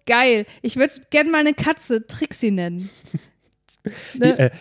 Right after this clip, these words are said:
Speaker 2: war nicht auch der, der Napf, der, äh, von der Lilly, äh, stand da nicht auch Trixie drauf?
Speaker 1: Stimmt, da, die, die Marke hieß Trixie, ne?
Speaker 2: Wolltest du nicht, äh, wolltest du vielleicht deswegen so unbewusst, äh, die nächste Katze Trixie nennen?
Speaker 1: Das kann sein. Nee, eigentlich ist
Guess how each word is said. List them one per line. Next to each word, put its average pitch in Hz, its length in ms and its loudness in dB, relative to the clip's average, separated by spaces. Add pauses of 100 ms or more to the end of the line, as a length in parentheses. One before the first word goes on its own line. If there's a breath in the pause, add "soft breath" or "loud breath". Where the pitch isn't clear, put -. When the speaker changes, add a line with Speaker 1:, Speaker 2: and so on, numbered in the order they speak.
(140)
Speaker 2:
war 123 180 6
nicht 139 180 0
auch 131 100 0
der, 120 140 4
der 110 180 4
Napf, 123 360 -2
der, 131 640 0
äh, 127 40 -6
von 127 160 -4
der 113 80 2
Lilly, 139 440 0
äh, 127 640 0
stand 127 280 -2
da 127 60 0
nicht 123 220 -4
auch 135 80 -8
Trixie - 440 -12
drauf? - 120 -12
Speaker 1:
Stimmt, - 300 0
da, 220 160 4
die, 208 300 -2
die 214 160 0
Marke 269 320 2
hieß 196 260 0
Trixie, - 540 -8
ne? 127 60 2
Speaker 2:
Wolltest - 200 2
du 139 60 0
nicht, 123 220 0
äh, - 300 -6
wolltest 131 240 2
du - 40 -14
vielleicht 123 260 4
deswegen 143 400 2
so 120 140 4
unbewusst, 147 680 4
äh, 131 260 6
die 123 120 2
nächste 135 320 2
Katze - 340 -6
Trixie - 380 -8
nennen? 113 200 -4
Speaker 1:
Das 220 180 -4
kann 240 200 0
sein. 254 260 2
Nee, 233 120 4
eigentlich 254 320 4
ist 254 240 -6